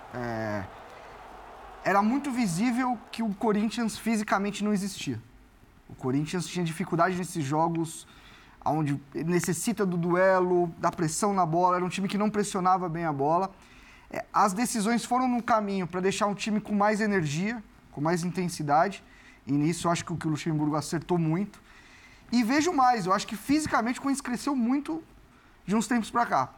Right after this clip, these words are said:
O jogo contra o Fluminense, por exemplo, é, pô, é o Fluminense, é um adversário que era um, um dos principais do Brasil, mas eu vi o Corinthians com muitos problemas. O primeiro tempo do Corinthians contra o Fluminense foi ruim.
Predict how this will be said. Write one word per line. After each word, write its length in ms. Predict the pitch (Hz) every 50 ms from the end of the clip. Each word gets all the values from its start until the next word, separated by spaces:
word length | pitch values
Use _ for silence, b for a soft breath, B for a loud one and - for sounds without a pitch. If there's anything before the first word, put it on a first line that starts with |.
| B B B B
O 80 | 160
jogo 160 | 165 185 269 269
contra 220 | 277 285 240 240
o 20 |
Fluminense, 420 | - 262 233 226 220 226 233 220 -
por 140 | - 220 208
exemplo, 500 | 202 170 202 220 233 220 262 262 262 - B B B B B B
é, 320 | B 160 160 147 135 82 - - - - - - - -
pô, 200 | - 190 185 156 -
é 140 | 143 175 208
o 40 |
Fluminense, 720 | 214 - 226 202 190 175 170 180 196 214 214 208 208 - -
é 60 | 175
um 80 | 180 190
adversário 580 | 190 170 180 175 185 170 - - 180 180 175 156
que 140 | - 180
era 140 | 175 175 175
um, 60 | 170
um 260 | 175 165 185 165 165 156
dos 140 | 147 -
principais 560 | - 190 175 - 190 170 - 180 190 190 180 190
do 40 |
Brasil, 300 | 180 175 175 160 147 196 208
mas 160 | 208 214 214
eu 100 | 214 202
vi 80 | 160 202
o 80 | 240 214
Corinthians 220 | 247 226 220 220
com 60 | 240 208
muitos 180 | 214 214 220
problemas. 380 | - 392 320 208 196 175 147 120
O 40 | -
primeiro 240 | 139 139 170 202
tempo 200 | 196 208 202 175
do 80 | 180 170
Corinthians 180 | 160 165 165 156
contra 140 | 185 175 -
o 20 |
Fluminense 440 | - 190 196 180 170 208 233 - - B B B B B
foi 160 | B - 220
ruim. 280 | 226 285 277 240 180